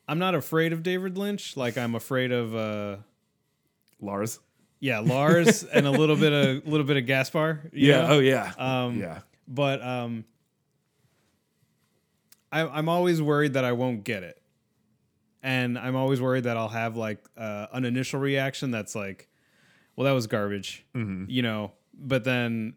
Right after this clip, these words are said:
Speaker 1: uh, I kind of fall into that, to that mode where, you know, there, there's, like, this giant group of people or just yourself who just, like, love this one thing, you know? And I'm just like, "Ah, did I just not get it?" It, or,
Speaker 2: Mm-hmm.
Speaker 1: 'cause I don't think that was good. I
Speaker 2: Yeah.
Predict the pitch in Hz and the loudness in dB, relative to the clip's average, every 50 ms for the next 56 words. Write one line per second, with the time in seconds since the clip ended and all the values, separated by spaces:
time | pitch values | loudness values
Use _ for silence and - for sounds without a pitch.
0 | _ _ _ _ _ _ _ _ _ _ - - 104 101 98 98 92 90 _ _ | _ _ _ _ _ _ _ _ _ _ -16 -14 -14 -12 -12 -14 -14 -16 _ _
1 | _ - 135 131 - 170 160 139 - - 143 131 131 131 127 123 113 - 120 117 | _ -6 -4 0 2 2 2 2 0 0 0 0 2 0 0 -2 -4 -4 -4 -4
2 | 113 107 101 - _ _ _ - - 143 131 120 113 110 113 113 113 110 110 107 | -4 -4 -6 -10 _ _ _ -10 -4 -2 0 0 0 -2 -2 -2 -2 -4 -4 -4
3 | 107 104 104 101 117 110 104 101 104 101 104 98 101 110 - 107 101 95 107 95 | -4 -6 -6 -8 -8 -8 -10 -10 -10 -12 -14 -14 -16 -14 -10 -10 -8 -8 -8 -10
4 | _ - 104 101 - _ _ _ _ - - 117 113 117 117 117 117 - 123 110 | _ -14 -16 -16 -16 _ _ _ _ -10 -8 -6 -4 -4 -4 -6 -6 -8 -6 -6
5 | 117 101 - 120 110 107 110 107 104 98 104 98 - 113 101 - - 110 104 101 | -6 -6 -4 -6 -4 -4 -4 -6 -6 -6 -8 -10 -10 -10 -10 -8 -8 -8 -8 -10
6 | - 117 104 101 98 - 104 95 90 101 98 101 101 101 104 104 107 104 - - | -10 -10 -12 -12 -12 -12 -12 -12 -12 -12 -10 -10 -10 -10 -10 -8 -10 -10 -10 -10
7 | 113 101 101 98 - 101 101 104 110 117 123 131 - 107 104 101 98 104 110 - | -10 -10 -10 -10 -10 -10 -10 -10 -10 -10 -12 -12 -10 -10 -8 -8 -10 -10 -12 -14
8 | _ _ _ _ _ _ - 110 107 107 107 107 104 107 - - 110 98 92 - | _ _ _ _ _ _ -10 -8 -6 -6 -4 -6 -6 -6 -8 -8 -8 -10 -10 -12
9 | - 117 127 113 98 87 110 107 127 156 180 180 - 226 120 - - 117 101 113 | -12 -14 -12 -12 -12 -12 -8 -6 -6 -6 -6 -6 -8 -10 -10 -10 -12 -10 -8 -6
10 | 131 143 151 143 104 110 107 104 - 156 143 127 113 113 120 123 123 143 156 160 | -6 -6 -6 -8 -10 -12 -12 -6 -2 0 0 2 2 0 0 0 0 0 0 0
11 | 139 127 139 123 131 120 101 92 95 101 110 120 117 101 87 87 85 - - - | 0 -2 0 -2 -2 -4 -6 -10 -10 -6 -4 -2 -2 -4 -6 -10 -14 -16 -14 -4
12 | 76 120 123 113 110 110 | 0 2 4 4 4 2